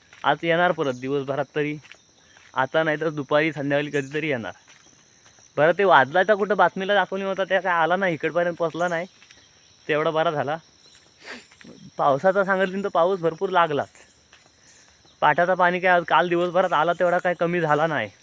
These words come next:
तसाच आहे. चला, आज जरा पक्षापिक्षांचा आवाज येतोय व्यवस्थित, नाहीतर मधी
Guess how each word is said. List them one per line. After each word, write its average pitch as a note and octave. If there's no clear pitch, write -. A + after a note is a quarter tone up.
तसाच D3+
आहे. G2+
चला, C3
आज C#3+
जरा D3
पक्षापिक्षांचा D3
आवाज C#3+
येतोय D3+
व्यवस्थित, C#3+
नाहीतर B2+
मधी D3